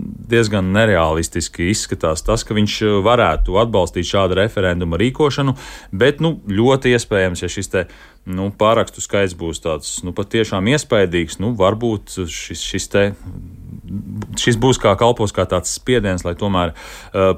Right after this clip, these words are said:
parakstītu, bet, nu, protams, vēl jāskatās, tas vēl ir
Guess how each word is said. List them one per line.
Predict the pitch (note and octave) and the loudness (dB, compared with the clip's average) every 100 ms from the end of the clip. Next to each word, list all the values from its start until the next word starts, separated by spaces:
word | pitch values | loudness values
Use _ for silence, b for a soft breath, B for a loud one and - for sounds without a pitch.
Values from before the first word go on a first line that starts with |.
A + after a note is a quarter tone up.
| - - | -2 2
parakstītu, | C#3+ F3+ E3 - D#3+ C#3+ C3+ | 2 2 -2 -2 -2 0 -2
bet, | A#2+ C3 C3 - | 2 0 -2 -2
nu, | C3+ D3 - - | -2 -2 -8 -2
protams, | B2+ A2+ G2+ F#2+ | 0 2 0 0
vēl | F#2 A2 | 2 4
jāskatās, | G#2+ - - E2+ D#2+ - - - | 2 -2 -2 -2 -2 -8 -10 -4
tas | F#2 - | -4 -2
vēl | F2+ F#2 | 0 0
ir | D#2 | -2